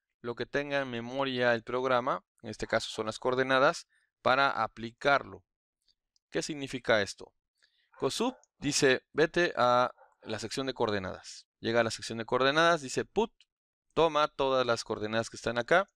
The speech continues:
regrésate", se regresa acá a Prisma, lee que va a hacer la función de Prisma,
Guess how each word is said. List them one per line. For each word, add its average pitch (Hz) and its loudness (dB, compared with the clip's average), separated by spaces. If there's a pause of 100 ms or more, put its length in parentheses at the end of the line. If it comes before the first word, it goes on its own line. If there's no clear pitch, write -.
(540)
regrésate", 156 -2
se - -12
regresa 107 -6
acá 107 -4
a 107 0
Prisma, 151 -4 (800)
lee 147 4
que 160 0
va 143 4
a 113 2
hacer 127 -6
la 131 -4
función 127 -12
de 127 -6
Prisma, 139 -4